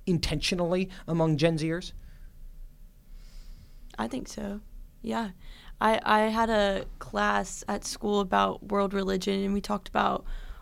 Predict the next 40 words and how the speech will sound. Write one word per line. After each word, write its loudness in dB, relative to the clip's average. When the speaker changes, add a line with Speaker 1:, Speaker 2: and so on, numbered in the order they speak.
Speaker 2:
all 6
the 4
different 0
religions 2
and 0
all 6
the 4
different -2
things 0
that -4
people -2
believed. 0
And 0
I 2
remember 2
just -6
hearing 0
some -2
discussions -2
after, -2
like, -4
"Oh, 6
that 6
sounds 2
pretty 0
appealing, -2
like, -2
from -4
that 2
one." -2
I 2
don't 2
know. 0
It 0
just, -2
it 2
seemed 2
like 2
there's 6
no 2